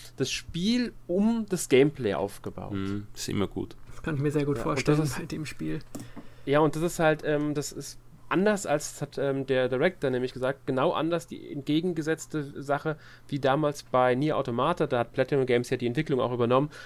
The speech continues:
Speaker 1: Da haben sie im Grunde, ähm, anders den anderen Weg gebaut. Also sie haben nicht das Szenario um das Gameplay gebaut, sondern das Gameplay um das Szenario gebaut.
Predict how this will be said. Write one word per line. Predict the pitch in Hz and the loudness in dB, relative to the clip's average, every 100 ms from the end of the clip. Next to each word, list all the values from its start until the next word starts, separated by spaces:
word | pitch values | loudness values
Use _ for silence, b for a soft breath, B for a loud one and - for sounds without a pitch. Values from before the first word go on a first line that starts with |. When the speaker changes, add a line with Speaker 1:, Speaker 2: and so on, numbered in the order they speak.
| B | B
Speaker 1:
Da | - | 6
haben | 131 160 | 8 8
sie | 143 147 | 6 0
im | 131 | 0
Grunde, | - - 139 139 139 135 131 131 - | -2 2 4 4 4 4 4 2 2
ähm, | 131 131 127 127 123 123 B B B B B B - - - - - - - - - - - - | 2 4 4 2 -2 -4 B B B B B B -20 -20 -20 -20 -20 -20 -20 -20 -20 -20 -8 6
anders | 143 151 131 | 10 10 8
den | 135 | 2
anderen | 131 143 123 107 | 6 6 6 2
Weg | 98 | -6
gebaut. | 104 95 95 | -6 -8 -6
Also | 98 | -6
sie | 110 | -2
haben | 123 | 0
nicht | 143 143 | 0 -4
das | 127 | -10
Szenario | - 123 123 120 160 180 170 170 | -6 0 4 4 4 2 0 2
um | 165 151 139 | 2 0 -2
das | - | 0
Gameplay | 135 180 190 190 | 2 2 2 0
gebaut, | 185 170 170 | 2 2 0
sondern | 165 143 | 0 -2
das | 135 127 | -2 0
Gameplay | 127 139 - 147 | 0 0 0 -2
um | 131 | 0
das | 127 | -2
Szenario | 123 117 127 131 110 98 | 0 2 2 2 0 -4
gebaut. | 104 - - - - | -6 -10 -16 -20 -20